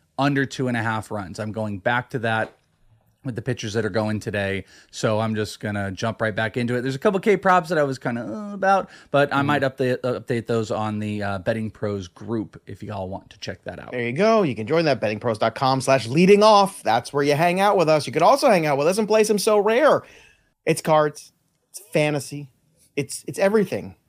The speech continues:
Speaker 2: It's all the things combined that you're looking for to have fun with Major League Baseball. And guess what? It's free. Fantasy pros dot com slash collect. That's the place to go to start playing So Rare. And you can join our league, too, at fantasy pros dot com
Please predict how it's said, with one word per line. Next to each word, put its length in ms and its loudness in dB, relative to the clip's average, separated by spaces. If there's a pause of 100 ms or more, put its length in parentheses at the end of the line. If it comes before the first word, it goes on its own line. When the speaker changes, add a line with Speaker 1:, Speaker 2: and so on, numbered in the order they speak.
(120)
Speaker 2:
It's 160 -10
all 340 4
the 140 2
things 300 0
combined 480 -2
that 140 -8
you're 100 -4
looking 260 -4
for 300 -4
to 100 -12
have 200 -6 (100)
fun 320 0
with 120 -14
Major 260 -2
League 180 0
Baseball. 320 0
And 180 6
guess 180 4
what? 160 6
It's 140 4
free. 540 6 (380)
Fantasy 320 4
pros 200 6
dot 160 6
com 240 4
slash 300 4
collect. 400 2
That's 240 2
the 80 -4
place 280 2
to 80 -8
go 280 2
to 80 -2
start 240 0
playing 320 0
So 200 -2
Rare. 320 2
And 160 0
you 60 -6
can 100 -4
join 220 -2
our 140 -2
league, 280 -2
too, 160 0
at 120 -2
fantasy 260 -2
pros 220 0
dot 180 -2
com 380 2